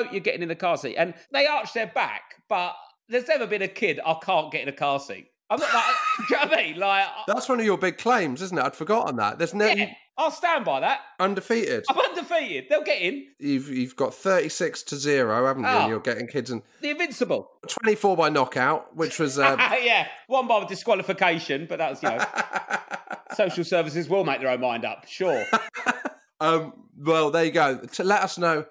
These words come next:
Speaker 2: how it goes with, uh, the tip, turn up the music.
Speaker 1: Take no shit. Lock 'em in, get on with it. That's what I say. 'Cause they're not upset, they're not hurt, they've just got the ump.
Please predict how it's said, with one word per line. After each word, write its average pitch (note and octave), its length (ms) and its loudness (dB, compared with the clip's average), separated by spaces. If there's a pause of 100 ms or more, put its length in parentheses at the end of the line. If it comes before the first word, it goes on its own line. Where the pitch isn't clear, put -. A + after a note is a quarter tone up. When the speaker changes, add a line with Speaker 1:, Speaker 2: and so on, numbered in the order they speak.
(140)
Speaker 2:
how E3+ 240 4
it D3 100 0
goes C3+ 380 2
with, B2 200 -4
uh, A#2+ 380 0
the A#2+ 320 -2
tip, - 320 -2 (300)
turn C#3 240 2
up B2+ 100 -2
the B2+ 80 -6
music. A2+ 460 -4 (180)
Speaker 1:
Take A3+ 300 0
no G#3 160 0
shit. E3 360 -2 (400)
Lock C4+ 300 0
'em F3 100 0
in, D#3 280 -2
get F3+ 260 0
on D#3 140 0
with B2 160 -6
it. G#2+ 160 -10 (120)
That's D3+ 220 -6
what D#3+ 80 -6
I B2+ 140 -4
say. A2 320 -10 (180)
'Cause D3+ 120 -8
they're G#3+ 100 0
not F#3 240 2
upset, E3 320 0
they're F#3 100 -6
not F#3+ 220 0
hurt, C3+ 320 4 (180)
they've D3 100 -2
just C#3+ 160 -8
got - 140 -2
the C#3+ 120 -2
ump. A2 260 -6